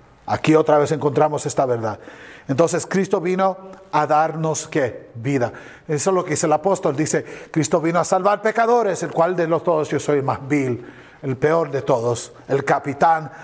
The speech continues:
de los pecadores". Amén. Entonces, esto es lo que enseña la palabra del Señor. Este regalo de Dios al mundo es, como sabemos, Jesucristo. En Jesús es posible,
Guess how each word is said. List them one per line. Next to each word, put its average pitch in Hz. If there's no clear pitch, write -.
de 165
los 160
pecadores". 131
Amén. 190
Entonces, 147
esto 175
es 175
lo 175
que 160
enseña 147
la 147
palabra 127
del 131
Señor. 131
Este 196
regalo 196
de 165
Dios 175
al 156
mundo 151
es, 151
como 139
sabemos, 147
Jesucristo. 131
En 151
Jesús 175
es 190
posible, 190